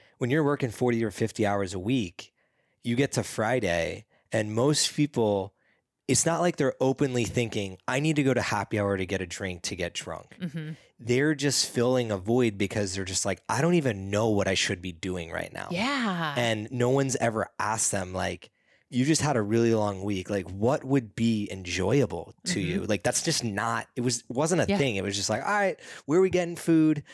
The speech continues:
Speaker 1: and where are we getting our next drink at?" And
Speaker 2: Yeah.
Speaker 1: like, once Friday at four or five P M rolled around, and it's just so ingrained in us. 'Cause even, like, like, some of the words that I hear when you say it is like,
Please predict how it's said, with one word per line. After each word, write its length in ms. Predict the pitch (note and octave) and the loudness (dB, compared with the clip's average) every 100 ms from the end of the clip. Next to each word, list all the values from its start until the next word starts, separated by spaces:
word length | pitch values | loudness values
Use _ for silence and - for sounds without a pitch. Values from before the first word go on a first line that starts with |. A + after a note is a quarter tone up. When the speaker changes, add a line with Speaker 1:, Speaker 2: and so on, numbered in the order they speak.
| - | -6
Speaker 1:
and 360 | C3+ B2+ B2 A#2+ | 0 2 2 2
where 120 | C3 | 2
are 40 | C3+ | 4
we 100 | B2 | 2
getting 180 | A2+ | 2
our 120 | A#2 A2 | 0 0
next 260 | G#2 - | 0 -2
drink 280 | - F2+ - | -4 -6 -4
at?" 200 | - - | -4 -4
And 120 | A2+ F3 | -2 0
Speaker 2:
Yeah. 140 | A#3+ | 2
Speaker 1:
like, 220 | G#2+ - - | 0 -2 -4
once 340 | G#2+ B2+ - | -2 0 -2
Friday 440 | - A2+ A2 A2 | -2 0 2 2
at 120 | G2+ - | 0 0
four 240 | A2 G#2 | -2 -2
or 60 | G2+ | -2
five 260 | G2 F#2+ | -2 -2
P 160 | - F#2+ | -4 -8
M 140 | F2+ | -6
rolled 260 | F2+ E2+ F2+ | -6 -8 -8
around, 540 | F#2 G2+ F2 F#2+ G2+ | -8 -8 -8 -12 -8
and 160 | G#2 G#2 | -4 -2
it's 140 | G2 | -2
just 160 | G#2 - | -2 0
so 400 | - A#2+ A#2 A#2 | 2 2 2 0
ingrained 680 | A2+ G#2+ G2 F#2+ A#2 A2+ F2+ | -2 -8 -6 -4 -2 -4 -6
in 140 | G2 | -6
us. 160 | G2 - | -6 -4
'Cause 220 | G#2+ G#2+ | -2 2
even, 240 | D3 D#3+ | 2 2
like, 260 | A#2+ G#2 - - _ _ _ _ _ _ - | 0 -2 -4 -20 _ _ _ _ _ _ -8
like, 120 | G2+ | -4
some 160 | - A#2 | -2 0
of 40 | |
the 60 | A2 | 0
words 280 | G2 G#2 G#2+ | 0 0 0
that 100 | F#2+ | -2
I 40 | |
hear 200 | F#2 G#2 | -2 -4
when 100 | G2+ | -4
you 60 | F#2 | -4
say 140 | A#2 | -2
it 40 | G2+ | 0
is 100 | G#2 | -2
like, 160 | G2 | -4